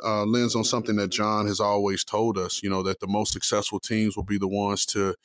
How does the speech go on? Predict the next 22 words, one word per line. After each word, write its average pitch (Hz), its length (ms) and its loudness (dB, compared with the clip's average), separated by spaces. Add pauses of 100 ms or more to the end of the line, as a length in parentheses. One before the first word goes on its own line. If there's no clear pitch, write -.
(340)
you 110 120 0
know, 98 180 4
adapt 98 380 0
the - 80 -6
quickest, - 580 -2 (480)
um, 92 600 0 (140)
and 101 200 0
not 104 180 0
let 101 180 0
it, 95 140 0
uh, 92 300 2
affect 113 420 -2
us, - 340 -4
you 107 140 -6
know. 95 140 0
So 98 260 0
it, 98 220 0 (600)
it's 113 120 -4
gonna 120 100 4
take 127 220 2
some 117 160 2
ingenuity. 117 720 2